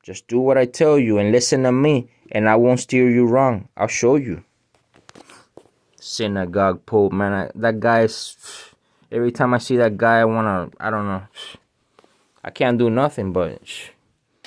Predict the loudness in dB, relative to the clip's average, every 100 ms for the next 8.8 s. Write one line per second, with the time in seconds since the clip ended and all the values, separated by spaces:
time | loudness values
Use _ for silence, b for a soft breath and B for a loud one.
0 | _ _ _ -14 -10 -6 -4 -2 0 0
1 | 0 0 -2 0 0 0 -4 -8 b b
2 | b b 0 0 0 -4 -8 -8 0 0
3 | 2 2 2 0 0 0 0 0 -2 -2
4 | -4 -6 -8 -6 -2 -2 -2 -6 -6 -2
5 | 0 0 -4 -8 -8 -12 -12 -12 _ _
6 | _ b b b b _ _ 0 2 2
7 | 0 -10 0 4 6 4 2 -2 -14 _
8 | _ _ -2 2 2 2 0